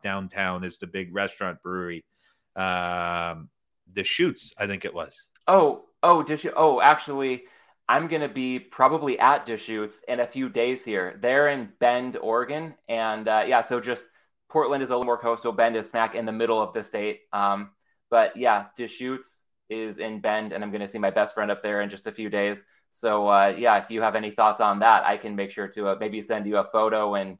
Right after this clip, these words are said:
Speaker 2: and help you experience a little bit vicariously.
Speaker 1: I, I couldn't remember what I was drinking specifically. I probably would have went lager, as I always do. But, um, I, I, Portland is criminally underrated. I know there's weird shit that goes <laughs> on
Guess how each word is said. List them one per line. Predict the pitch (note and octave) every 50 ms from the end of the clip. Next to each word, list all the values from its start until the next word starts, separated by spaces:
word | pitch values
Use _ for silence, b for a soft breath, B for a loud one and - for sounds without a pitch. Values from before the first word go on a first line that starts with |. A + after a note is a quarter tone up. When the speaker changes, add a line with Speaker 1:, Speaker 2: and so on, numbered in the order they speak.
| _ _ -
Speaker 2:
and | A2 G#2+
help | G#2+ G#2 - G#2+
you | G#2 G#2
experience | G2 G2+ - - A2 G#2 G#2+ G#2 G2+
a | A2 G2+
little | G2+ G#2 G#2 G2+
bit | G#2 G2+ -
vicariously. | A2 G#2 G2 - A2 G#2+ G#2 G2 F2+ - - - F2+ F2+ - _ _ _ _ _ _ _ _ _ _ -
Speaker 1:
I, | C#3+ D#3 D3 C#3+ C3+ -
I | C#3 C#3 C#3
couldn't | - - E3+ E3+ E3 D#3
remember | D3 C#3 C3 C3+ C#3 C3+ C3+ B2
what | A2+ A2+ B2 A#2+ A#2+ - - -
I | G#2+ A2+
was | A2+ G#2
drinking | - B2 B2 B2 B2+ B2 G#2+
specifically. | G2+ - G#2 - - C3+ B2 A2 A2+ - - A2 G2+ A2 A2
I | G#2
probably | F#2 F2+ - - G#2+ G#2+ G#2+ G#2
would | G2+ G#2
have | G2+ G2
went | G#2+ G#2+ G2+
lager, | G2+ G2+ G#2 A2 G#2+ G2+ F#2+ G2 G2 G2
as | F#2+ F#2+
I | G2 G2+
always | A#2 C#3 B2 G#2 F#2 -
do. | - - G#2+ E2+ F2
But, | F#2 A2 G#2+ G#2+ G2+
um, | G#2 G2+ G2 G2 F#2 F2+ E2+ E2+ _ _ _ _ _ _ _ _ _ _ -
I, | C3 D3 D3+ - - F2 G#2 B2 A#2+ A2+ A#2 _ -
I, | C3 B2 - -
Portland | - D3 D3 E3 D#3 C3+ C#3 C3+ B2 A2+
is | A2 G#2 F#2+ -
criminally | _ - - - C#3 C3+ C3 C3 B2+ B2 A#2 A2+ G#2+ G#2 G#2 G#2+
underrated. | - A2+ A2+ A2+ G#2 G#2 G2+ F#2+ F#2+ G#2+ G#2 G#2 F#2 F#2 F2 E2+ E2+ F2 _ -
I | G#2+ A2+
know | A#2 B2 B2+ C3+
there's | B2+ A#2 G#2 - - _
weird | A#2 A2 A#2 B2 A#2+ F#2+ -
shit | - - C3 C3 B2+ -
that | G#2
goes | F#2 A2 G#2 F#2+ A2
<laughs> |
on | G2+